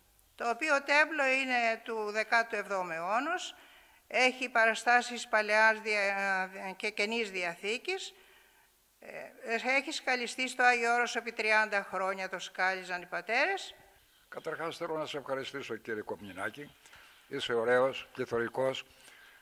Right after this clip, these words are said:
Speaker 2: ωραίος δημοσιογράφος και μου κάνει εντύπωση που αυτό, αυτές τις περιόδους έρχεσαι και καταγράφεις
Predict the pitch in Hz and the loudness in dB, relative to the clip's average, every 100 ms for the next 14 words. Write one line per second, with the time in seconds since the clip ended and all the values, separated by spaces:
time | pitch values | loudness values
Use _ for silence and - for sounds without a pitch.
0 | _ _ _ _ _ _ _ 117 143 135 | _ _ _ _ _ _ _ 0 4 2
1 | 117 117 117 110 104 117 120 139 - 170 | 2 -4 -4 -6 -4 -4 -4 -8 -8 -6
2 | 160 156 151 135 156 165 170 165 160 170 | -4 -2 -4 -8 -8 -6 -4 -2 -4 -2
3 | 123 - 147 - 143 120 165 143 - - | -4 -4 -8 -6 -6 -4 -6 -6 -8 -10
4 | 156 120 - 117 127 160 139 135 160 156 | -8 -6 -6 -4 -4 -4 -6 -6 -6 -6
5 | 143 160 151 - - - _ _ _ _ | -8 -8 -10 -14 -20 -20 _ _ _ _
6 | _ - - - 127 117 113 143 147 160 | _ -14 -10 -2 0 0 0 0 -2 -8
7 | - | -10